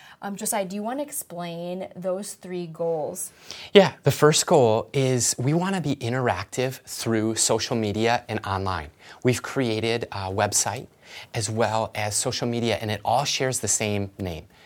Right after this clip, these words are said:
Speaker 2: young adults dot today. It's probably how you found this podcast, but we have a website, young adults dot today, um,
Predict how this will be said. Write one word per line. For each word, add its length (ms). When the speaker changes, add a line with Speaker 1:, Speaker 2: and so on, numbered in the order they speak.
Speaker 2:
young 300
adults 500
dot 240
today. 380
It's 420
probably 340
how 160
you 140
found 260
this 140
podcast, 720
but 80
we 120
have 120
a 40
website, 460
young 200
adults 320
dot 240
today, 420
um, 320